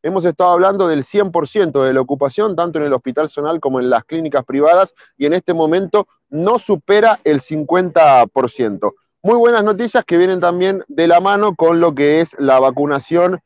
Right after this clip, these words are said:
ya prevista para los adolescentes entre doce y diecisiete años, que tienen en este momento la posibilidad de inscribirse y se están ajustando detalles para todo lo que es el protocolo que se va a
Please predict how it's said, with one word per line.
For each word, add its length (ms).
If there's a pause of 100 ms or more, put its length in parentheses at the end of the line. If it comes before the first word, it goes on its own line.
(160)
ya 200
prevista 460
para 400
los 200
adolescentes 760
entre 320
doce 600
y 120
diecisiete 640
años, 300 (320)
que 160
tienen 420
en 120
este 200
momento 340
la 100
posibilidad 520
de 80
inscribirse 600
y 40
se 80
están 180
ajustando 480
detalles 500 (320)
para 220
todo 280
lo 180
que 220
es 160 (220)
el 160
protocolo 680
que 100
se 120
va 80
a 40